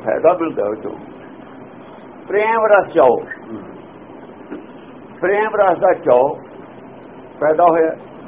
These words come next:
ਪ੍ਰੇਮ ਰਸ ਮਿਲਦਾ ਨਾ, ਨਾਮ ਰਸ ਨੂੰ ਪ੍ਰੇਮ ਰਸ ਕਹਿਤਾ ਇੱਥੇ। ਨਾਮ ਰਸ ਹੀ ਪ੍ਰੇਮ ਰਸ ਹੈ, ਇਹਦੇ ਨਾਲ ਪ੍ਰੇਮ ਵੱਧਦਾ ਹੈ ਅੰਦਰ ਆਪਸ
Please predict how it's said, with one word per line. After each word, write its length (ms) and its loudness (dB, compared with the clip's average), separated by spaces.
ਪ੍ਰੇਮ 300 0
ਰਸ 200 2
ਮਿਲਦਾ 280 2
ਨਾ, 200 -2
ਨਾਮ 260 2
ਰਸ 200 2
ਨੂੰ 180 -6
ਪ੍ਰੇਮ 300 0
ਰਸ 200 2
ਕਹਿਤਾ 420 2
ਇੱਥੇ। 300 4
ਨਾਮ 300 0
ਰਸ 260 4
ਹੀ 220 -2
ਪ੍ਰੇਮ 380 -4
ਰਸ 260 2
ਹੈ, 240 4
ਇਹਦੇ 220 0
ਨਾਲ 180 4
ਪ੍ਰੇਮ 340 2
ਵੱਧਦਾ 380 4
ਹੈ 260 4
ਅੰਦਰ 520 2
ਆਪਸ 300 0